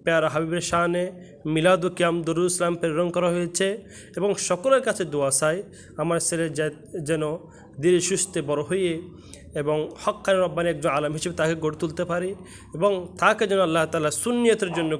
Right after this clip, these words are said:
কবুল করে নেন। বিশেষ করে, আহ, এখানে, আহ, আপনাদেরকে দোয়ার জন্য জানাতে চাই,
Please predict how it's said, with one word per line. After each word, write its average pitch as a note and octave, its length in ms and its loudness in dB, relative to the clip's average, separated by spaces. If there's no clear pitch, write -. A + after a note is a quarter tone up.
কবুল F3+ 320 -2
করে F#3 180 0
নেন। G3 260 0
বিশেষ A3 380 0
করে, F3 360 -2
আহ, D3 340 2
এখানে, F3 520 0
আহ, C3+ 640 -2
আপনাদেরকে D#3+ 600 -2
দোয়ার D3 440 0
জন্য E3+ 400 0
জানাতে D3 360 -2
চাই, E3+ 300 -2